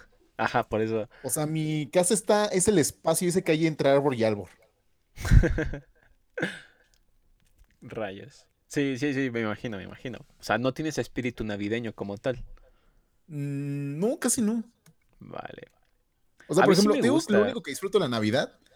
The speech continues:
Speaker 2: es cocinar. Bueno, a mí, porque en general me gusta cocinar. Y no sé, como que hacer todo ese desmadre de la cocina y todo eso, sí me, sí lo disfruto mucho. Pero como tal, asignar lo que sea por Navidad, no creo que se deba a eso.
Speaker 1: No, vale.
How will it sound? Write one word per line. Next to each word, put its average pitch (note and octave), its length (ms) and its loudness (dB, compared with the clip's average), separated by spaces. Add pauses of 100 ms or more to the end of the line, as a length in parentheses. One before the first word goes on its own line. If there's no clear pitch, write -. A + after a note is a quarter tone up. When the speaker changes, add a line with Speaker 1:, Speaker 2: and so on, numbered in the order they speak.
(160)
Speaker 2:
es C3+ 160 0
cocinar. A#2 420 -2
Bueno, G#2+ 220 0
a - 20 -2
mí, C#3 200 0
porque B2 220 -4
en G2 60 -8
general A2+ 160 -2
me B2 60 -2
gusta A#2+ 180 -6
cocinar. B2 360 -6 (640)
Y G#2 840 0
no A2+ 120 -2
sé, A2+ 200 -2
como A2 220 -2
que - 80 2
hacer D3+ 160 2
todo F#3+ 100 2
ese G3+ 100 6
desmadre C#3 320 2
de C3 40 2
la G#2 100 2
cocina A2 560 -4
y F#2+ 380 -10 (300)
todo C3+ 220 2
eso, F3+ 220 4
sí C#3+ 220 0
me, D3 120 2
sí C#3 200 0
lo C#3 120 6
disfruto B2+ 320 0
mucho. C#3+ 280 -6 (760)
Pero C#3+ 340 4
como C3+ 360 -2
tal, D3 760 4
asignar A#2 480 -2
lo B2+ 120 -2
que - 60 -14
sea B2 160 -2
por C3 100 -4
Navidad, A2+ 440 -4 (120)
no A2+ 280 -4
creo A2+ 180 -8
que - 80 -16
se F2+ 100 -8
deba D#2+ 160 -8
a - 40 -10
eso. - 160 -12
Speaker 1:
No, F2 240 -14 (360)
vale. E2 480 -10